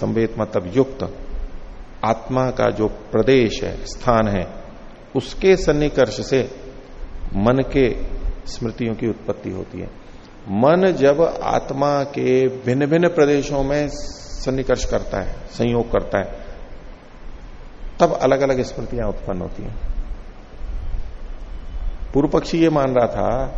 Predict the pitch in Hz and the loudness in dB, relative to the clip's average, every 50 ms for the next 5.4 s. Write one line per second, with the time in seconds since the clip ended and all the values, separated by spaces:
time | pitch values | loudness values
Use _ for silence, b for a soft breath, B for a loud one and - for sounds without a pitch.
0 | - - - - 139 135 127 - - 107 107 110 120 131 151 156 151 - 151 151 | -6 -6 -8 -6 -4 -4 -4 -4 -2 -2 2 4 4 4 4 2 0 2 4 4
1 | 151 156 151 - - - 107 101 - - 117 127 - - - - - - 107 113 | 4 4 4 0 -2 -4 -4 -6 -2 0 0 0 0 -2 -10 -12 -10 -2 -2 -2
2 | 117 - - 139 139 135 139 147 131 - 139 127 127 123 120 131 120 104 - - | -2 0 0 0 0 0 2 0 0 0 0 0 0 2 2 2 2 2 0 -2
3 | - - - - - - - - - - 117 123 123 - 156 151 160 151 151 151 | 0 0 0 0 0 -2 -6 -4 -4 0 0 0 0 2 2 2 4 4 4 4
4 | 143 156 160 156 156 151 151 147 151 147 143 147 139 139 139 135 - 139 127 123 | 6 6 6 6 6 4 4 2 0 0 0 0 2 0 0 0 0 -2 0 0
5 | 127 120 110 101 101 101 98 | 0 0 0 0 -2 -4 -8